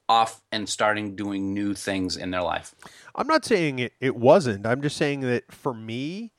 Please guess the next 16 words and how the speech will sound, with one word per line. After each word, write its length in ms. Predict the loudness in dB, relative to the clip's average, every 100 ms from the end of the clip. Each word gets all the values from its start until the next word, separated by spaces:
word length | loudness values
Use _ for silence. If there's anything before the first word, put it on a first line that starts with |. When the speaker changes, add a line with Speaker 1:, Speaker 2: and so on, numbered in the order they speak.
| _ _ _
Speaker 2:
I 80 | -2
wanted 480 | 2 4 4 4 0
a 60 |
different 340 | 2 2 2 0
ending 500 | -2 0 0 -2 -6
for 240 | -4 0
the 100 | 0
Sisko 720 | 0 2 0 2 0 0 -2 -8 _ _ _ _ _ _
because 500 | -8 -4 0 0 0
of 200 | -2 -2 -4
everything 600 | -6 -2 -2 -2 -4 -10
the 80 | -10
Sisko 520 | -10 -10 -8 -2 -2
did 220 | -2 -6 -4
before 360 | -6 -2 -2
that. 280 | -2 -8 -8